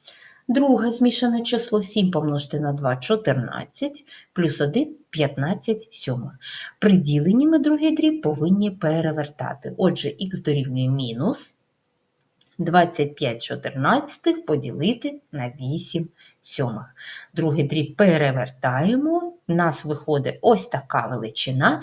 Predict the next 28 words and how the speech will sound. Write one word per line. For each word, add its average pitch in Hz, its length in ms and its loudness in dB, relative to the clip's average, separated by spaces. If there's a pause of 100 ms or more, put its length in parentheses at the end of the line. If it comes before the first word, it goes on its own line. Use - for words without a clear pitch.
(300)
І 220 60 -2
тепер 302 300 2
давайте 214 340 6
дивитися, 127 540 -4
бо 175 80 2
я 202 140 6
можу 208 280 2
сім 185 340 2
і - 100 -6
чотирнадцять 339 680 -4
скоротити 226 720 -2 (320)
на 170 360 2 (100)
сім. - 380 -4 (760)
Сім 202 220 6
поділити 147 460 2
на 135 140 0
сім — 147 240 -2
один, 285 440 0
чотирнадцять 151 640 -4
поділити 143 480 -2
на 143 140 0
два 139 320 -6 (200)
буде, 143 420 -2
е, 147 40 -4
на 147 400 -2
сім 143 300 -2
буде 143 280 0
два, 160 640 0